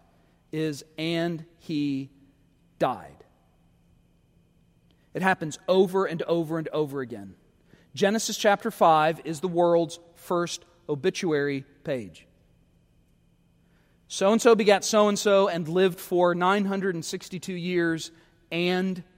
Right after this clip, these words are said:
he died." Genesis five takes us from Adam to Noah. Chapter six begins with Noah, and in between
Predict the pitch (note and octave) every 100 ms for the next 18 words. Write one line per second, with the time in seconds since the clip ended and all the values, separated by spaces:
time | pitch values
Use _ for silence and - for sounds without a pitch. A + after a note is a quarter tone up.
0 | _ _ F#3+ E3 D#3 D3+ C#3+ - _ _
1 | _ _ _ _ _ _ - D3 A#2 E2
2 | - _ _ _ _ _ _ _ _ _
3 | _ _ _ _ _ _ - E3+ G#3 C4
4 | A3+ G#3 G3+ A3+ G#3 G3+ - F#3 E3 F3+
5 | G#3+ B3+ B3+ A#3+ A3+ G3+ G3+ F#3+ B2 -
6 | - F3+ F3+ - G#3+ - F#3+ G#3 F3 F3+
7 | F#3 F3 F3 D3+ - D3+ F3+ G#3+ G#3+ -
8 | A3 A3+ B3